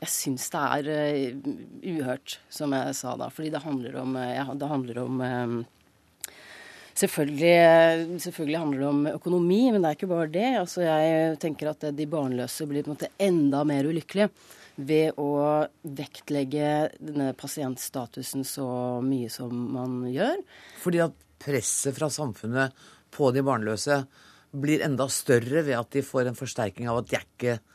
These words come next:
Speaker 2: som alle andre, liksom, eller?
Speaker 1: Ja, for jeg sy-, men jeg synes de gjør det selv også. Altså, organisasjonene er veldig sånn på at, eh, dette skal behandles, og de, eh,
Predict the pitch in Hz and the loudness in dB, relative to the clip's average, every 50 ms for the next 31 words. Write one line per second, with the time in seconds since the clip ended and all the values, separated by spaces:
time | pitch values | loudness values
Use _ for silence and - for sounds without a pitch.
0 | _ _ _ - - 143 143 139 131 127 123 113 113 113 107 143 135 139 175 202 | _ _ _ -6 0 4 4 6 6 6 4 4 2 0 0 0 0 2 2 2
1 | 214 226 220 247 254 269 254 277 294 339 359 - 330 311 302 285 - 269 254 277 | 2 4 6 6 8 8 8 6 6 4 2 2 4 4 4 4 4 4 6 6
2 | 277 269 285 285 254 - - 233 - - 254 233 220 226 - - 214 214 196 165 | 8 8 8 6 4 2 -2 -4 -2 0 2 2 2 2 0 -2 -2 -2 -2 -4
3 | - - - 349 254 226 - 226 202 190 196 208 214 208 - 233 - - 190 156 | -4 -4 -2 -2 -2 0 0 0 0 0 2 0 0 0 -2 -6 -6 -6 -6 -4
4 | 143 139 165 185 - - 196 196 202 233 233 208 160 175 170 185 180 175 - 185 | -4 -2 -2 -2 -2 -2 -4 -2 0 2 2 2 0 -2 -2 -4 -4 -4 -2 -2
5 | 185 180 - - 180 - - 185 175 170 185 180 - - - - 143 143 - 185 | 0 0 0 -2 -4 -4 -2 -2 0 0 -2 -4 -8 -10 -10 -10 -10 -8 -6 -6
6 | 190 190 190 190 180 196 196 196 190 - - - 156 151 147 143 143 143 139 139 | -4 -4 -4 -2 0 0 0 0 -2 -4 -6 -4 -4 -2 -2 0 0 2 2 2
7 | 143 139 135 135 135 135 135 135 131 123 131 | 0 0 0 0 2 2 2 2 2 0 -2